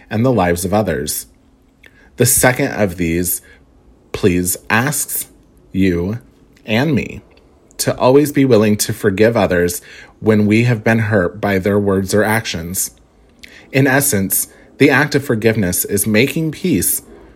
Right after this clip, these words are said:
with the other party who maligned you. When you forgive, you are acting as a peacemaker and giving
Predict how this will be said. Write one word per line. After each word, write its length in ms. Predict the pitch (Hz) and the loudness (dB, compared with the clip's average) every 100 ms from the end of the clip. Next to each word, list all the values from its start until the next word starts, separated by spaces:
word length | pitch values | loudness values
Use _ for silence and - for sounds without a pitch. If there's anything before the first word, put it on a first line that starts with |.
| _ | _
with 180 | - 120 | -2 2
the 120 | 135 | 2
other 240 | 113 113 110 | 2 2 2
party 440 | 101 127 92 92 | 2 2 4 0
who 240 | 92 113 | -2 -4
maligned 480 | 95 92 95 107 92 | -2 0 0 0 0
you. 240 | 76 62 87 - _ - - _ - _ - _ _ - | -4 -6 -10 -18 _ -20 -20 _ -20 _ -20 _ _ -14
When 220 | - 107 104 | 2 4 4
you 80 | |
forgive, 720 | 95 98 90 92 101 143 170 - _ _ _ _ _ - | 2 -2 -2 2 2 2 -2 -14 _ _ _ _ _ -10
you 220 | 101 117 | 0 4
are 180 | 113 - | 4 2
acting 400 | - 120 127 143 | -2 -2 0 -2
as 120 | 139 123 | 0 -2
a 60 | |
peacemaker 680 | - - 120 - 98 87 82 | -6 -2 -2 0 -2 -2 -4
and 240 | 73 95 | -2 -4
giving 460 | 90 104 123 135 131 | 0 2 2 -2 -6